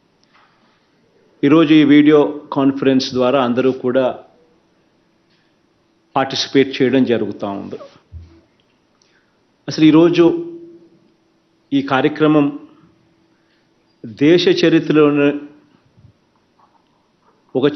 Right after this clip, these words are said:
చారిత్రాత్మక ఘటనగా నిలబడిపోతుంది. ఎందుకు ఈ విషయాలు చెప్తా ఉన్నాను అని అంటే, దేశంలో బహుశా ఎక్కడా కూడా జరగని విధంగా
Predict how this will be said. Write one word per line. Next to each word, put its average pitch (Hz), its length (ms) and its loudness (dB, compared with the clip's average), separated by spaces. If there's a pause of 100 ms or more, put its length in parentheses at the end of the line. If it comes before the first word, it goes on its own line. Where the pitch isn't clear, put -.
చారిత్రాత్మక 151 760 0 (1700)
ఘటనగా 151 380 2 (100)
నిలబడిపోతుంది. 120 760 -2 (1800)
ఎందుకు 170 260 2
ఈ 170 120 4
విషయాలు 170 360 0
చెప్తా 151 240 0 (100)
ఉన్నాను 143 340 2
అని 131 140 2
అంటే, 139 200 2 (2250)
దేశంలో 196 400 2 (100)
బహుశా 175 280 2 (100)
ఎక్కడా 156 280 -2 (140)
కూడా 151 160 2 (1080)
జరగని 143 440 2
విధంగా 135 360 0